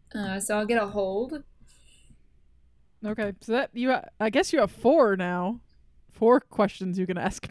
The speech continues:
Speaker 2: me.
Speaker 1: Oh, do I? Okay.
Speaker 2: 'Cause you get pl-, you get three hold originally, so one hold can be
Speaker 1: Oh,
Speaker 2: spent
Speaker 1: okay,
Speaker 2: to ask the keeper
Speaker 1: gotcha.
Speaker 2: any of the following questions.
Speaker 1: Okay.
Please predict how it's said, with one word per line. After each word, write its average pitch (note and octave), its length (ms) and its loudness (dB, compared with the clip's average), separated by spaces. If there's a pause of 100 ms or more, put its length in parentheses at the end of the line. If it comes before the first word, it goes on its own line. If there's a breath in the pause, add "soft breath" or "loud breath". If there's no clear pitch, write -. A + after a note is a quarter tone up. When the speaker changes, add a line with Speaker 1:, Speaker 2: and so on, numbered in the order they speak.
Speaker 2:
me. B3 160 0 (680)
Speaker 1:
Oh, B3 240 6
do A#3+ 180 -2
I? A#3+ 260 0
Okay. A#3+ 240 -2
Speaker 2:
'Cause A3 120 0
you B3+ 60 4
get E4+ 140 2
pl-, D4 180 0
you C4 160 2
get - 200 -2
three D4 240 2
hold A#3 260 6
originally, F#3+ 640 -2 (400)
so F#3 180 -2
one G#3 180 0
hold A3 200 6
can G#3+ 160 2
be G#3 60 2
Speaker 1:
Oh, - 20 2
Speaker 2:
spent A#3 240 2
Speaker 1:
okay, G3 60 -2
Speaker 2:
to G#3+ 60 0
ask G#3 180 0
the G#3 120 -2
keeper G#3+ 160 -2
Speaker 1:
gotcha. G3 80 0
Speaker 2:
any G#3 100 -2
of G3+ 40 -4
the G3 80 -4
following G#3 300 -2
questions. - 500 -8 (920)
Speaker 1:
Okay. G#3+ 480 0